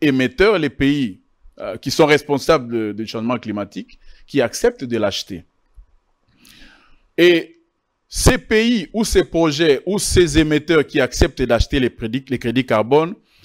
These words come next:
ne le font pas comme on achèterait du cuivre ou comme on achèterait une commodité, le café ou le cacao. C'est,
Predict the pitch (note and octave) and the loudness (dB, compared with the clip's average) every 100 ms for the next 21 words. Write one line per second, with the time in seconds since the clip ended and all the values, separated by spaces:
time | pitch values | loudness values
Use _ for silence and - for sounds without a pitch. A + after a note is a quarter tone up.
0 | _ - D#3 G#3 G#3+ G3+ - D4+ - B3+ | _ -6 2 4 6 4 4 2 4 2
1 | B3 B3 G#3 F3 D#3 - D3+ - C#3+ E3+ | 4 2 2 0 0 0 0 -2 0 0
2 | C3 - G3+ B3+ D#3 A2 F#2 F#2 _ _ | -2 -10 -6 -4 -4 -6 -8 -10 _ _
3 | _ _ - G#3 - A3 G#3 G3 D#3+ D3+ | _ _ -2 -2 2 2 2 0 0 2
4 | C#3 D3+ C3+ D3 C#3 E3+ F3 F#3 _ _ | 2 0 2 2 4 4 4 -2 _ _
5 | _ F3+ E3+ D3+ - D3 C3 B2+ B2+ A#2+ | _ -4 0 0 0 -2 0 0 -2 0
6 | F3 D3 B2 - A#2 - G#3+ E3+ C#3 A#2 | 2 2 -2 -4 -6 -2 0 0 -2 -2
7 | G#2+ D3 E3+ E4+ C#4 - - | -2 2 2 2 -2 -6 -8